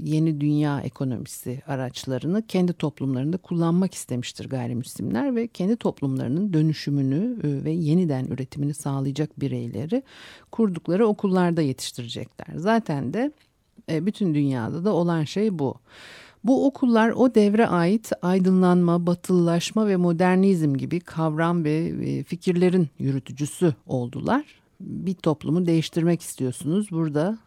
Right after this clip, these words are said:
söz konusu olan modernleşme, batılılaşma ve devletin yönetim biçimi, araçları, sistem, her şey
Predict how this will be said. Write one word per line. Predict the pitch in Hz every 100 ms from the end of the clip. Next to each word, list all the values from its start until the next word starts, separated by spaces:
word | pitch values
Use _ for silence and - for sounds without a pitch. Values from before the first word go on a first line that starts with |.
| _ _ _
söz | - 139 -
konusu | 139 131 -
olan | - 156 220 269 - - - -
modernleşme, | 160 156 147 139 135 135 - 220 214
batılılaşma | 160 156 156 - 151 131 131 - 220 277
ve | 190 202 214
devletin | 185 165 170 175 - 214 226
yönetim | 170 175 175 208 175
biçimi, | - 139 131 156 226 _ _ -
araçları, | 175 165 160 - 147 143 170
sistem, | - 185 - 165 190
her | 190 220 208
şey | - 120 -